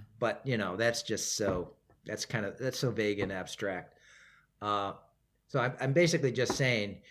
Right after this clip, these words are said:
you are, there's a case of convergent evolution. You're converging on this view of time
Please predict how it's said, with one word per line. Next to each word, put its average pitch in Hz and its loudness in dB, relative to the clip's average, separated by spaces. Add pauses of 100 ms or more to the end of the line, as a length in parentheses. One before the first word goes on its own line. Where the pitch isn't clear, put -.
(120)
you 185 10
are, 143 8 (800)
there's 156 4
a 156 8
case 160 8
of 143 2
convergent 139 6
evolution. 127 2
You're 135 4
converging 120 2 (400)
on 117 0
this 101 -2
view 131 6
of - -2
time 107 0